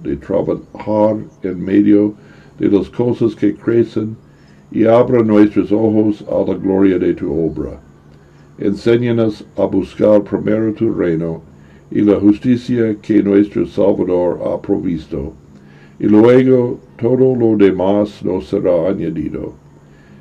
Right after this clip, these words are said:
Estos dones te los pedimos porque eres el dador de todas las cosas para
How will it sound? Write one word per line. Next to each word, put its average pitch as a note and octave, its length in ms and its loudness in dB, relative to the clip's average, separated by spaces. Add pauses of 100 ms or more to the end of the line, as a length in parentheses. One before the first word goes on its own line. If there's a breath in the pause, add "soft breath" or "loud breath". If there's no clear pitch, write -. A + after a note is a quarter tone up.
(120)
Estos A2+ 440 0
dones A#2+ 460 2
te A2+ 280 0
los G2 280 2
pedimos A2 600 -2 (540 soft breath)
porque G#2 460 4
eres A#2 360 2
el F#2+ 200 2
dador G2+ 720 2 (100)
de - 200 -2
todas A2+ 600 -4
las E2 400 -6 (1000 soft breath)
cosas B2 540 2
para G#2 340 4